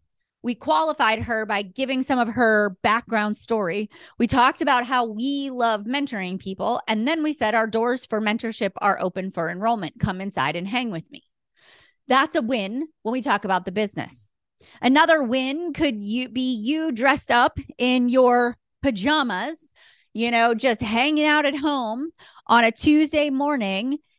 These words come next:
And you could be talking about how it's incredible to build an online skincare business in the comfort of your own home, in your comfy clothes, and know that you have officially surpassed your spouse's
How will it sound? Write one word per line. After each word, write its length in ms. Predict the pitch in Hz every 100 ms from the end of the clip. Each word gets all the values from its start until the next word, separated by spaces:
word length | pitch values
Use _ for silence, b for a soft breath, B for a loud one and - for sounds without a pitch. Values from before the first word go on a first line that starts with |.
| -
And 160 | 233
you 140 | 247 294
could 160 | 370
be 100 | 294
talking 480 | 311 277 226 254 254
about 300 | 233 226 226
how 220 | - 247
it's 120 | 254 247
incredible 1160 | 247 220 - - 294 320 254 190 165 196 320 _ _ _ _ _
to 120 | 269
build 640 | 208 - 254 269 294 320 - -
an 200 | 269 254
online 1000 | 254 269 277 285 262 226 233 226 233 240
skincare 800 | - - 285 277 269 269 247 214
business 380 | 208 214 220
in 120 | 233 214
the 80 |
comfort 500 | 214 - 277 277 302
of 100 | 285
your 180 | 247 254 -
own 180 | 240 247
home, 400 | 196 202 190 202
in 200 | 220 220
your 160 | 226
comfy 500 | - - 302 - 320
clothes, 480 | 311 - 202 190 196 -
and 240 | 214 226
know 400 | 233 254 285 320 B B B B
that 180 | 220 -
you 100 | 277
have 120 | 233
officially 720 | 208 - 294 285 - 302 294
surpassed 840 | 285 254 240 - 247 233 240 - -
your 120 | 240
spouse's 640 | - 220 208 208 214 196